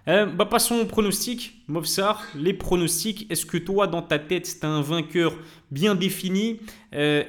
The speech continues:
si oui, lequel ? Et, euh, si oui, dis-nous, euh, comment est-ce que tu vois ce, ce combat se terminer ?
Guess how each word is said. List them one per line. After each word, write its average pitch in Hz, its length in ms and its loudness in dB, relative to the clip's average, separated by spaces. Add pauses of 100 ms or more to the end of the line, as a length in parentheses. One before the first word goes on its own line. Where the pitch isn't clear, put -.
si - 360 0
oui, 185 400 -2
lequel ? 160 680 4
Et, 180 300 4
euh, 156 240 6
si 160 340 0
oui, 214 440 -2 (240)
dis-nous, 165 500 2
euh, 160 100 8
comment 170 220 2
est-ce 180 140 0
que 175 80 2
tu 180 100 -6
vois 160 140 2
ce, 151 440 4 (220)
ce - 160 -2
combat 165 300 2
se 165 100 -2
terminer ? 127 560 0